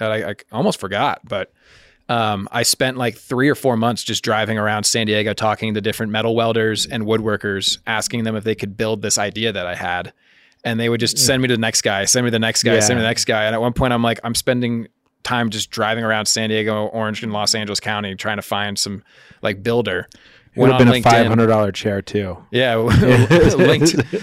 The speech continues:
Speaker 1: went on LinkedIn and just wrote, "I have an idea for a consumer good.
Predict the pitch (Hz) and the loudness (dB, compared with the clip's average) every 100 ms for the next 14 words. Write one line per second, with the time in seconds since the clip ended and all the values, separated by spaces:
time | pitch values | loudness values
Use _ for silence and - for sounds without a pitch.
0 | - 131 151 165 151 156 127 151 151 135 | -2 0 2 4 4 2 2 2 2 2
1 | 135 135 123 120 139 160 151 139 139 135 | 4 4 2 0 2 2 2 2 2 2
2 | 127 123 - 131 131 117 113 110 | 2 0 2 2 2 2 2 0